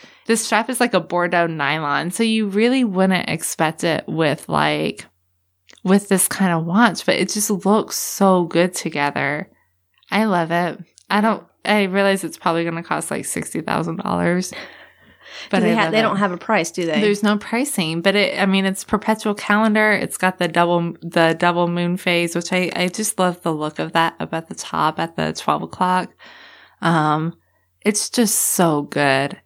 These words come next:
Speaker 1: and it looks amazing, and it's probably gonna cost a small fortune.
Speaker 2: It's amazing.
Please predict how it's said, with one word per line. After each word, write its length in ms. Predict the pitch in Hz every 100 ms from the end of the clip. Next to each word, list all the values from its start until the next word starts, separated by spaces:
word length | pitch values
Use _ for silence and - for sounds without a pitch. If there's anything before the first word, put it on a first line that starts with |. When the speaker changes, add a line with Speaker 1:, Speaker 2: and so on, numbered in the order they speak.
| -
Speaker 1:
and 180 | 175
it 100 | 170
looks 400 | - 165 165 - - -
amazing, 840 | 165 160 156 151 151 151 156 - -
and 120 | 170
it's 120 | 160 -
probably 300 | - 151 151
gonna 200 | 147 147
cost 560 | - 147 - - - _ _ -
a 60 |
small 260 | 175 - -
fortune. 540 | - - 165 - - - -
Speaker 2:
It's 200 | - 208
amazing. 500 | 214 185 202 208 208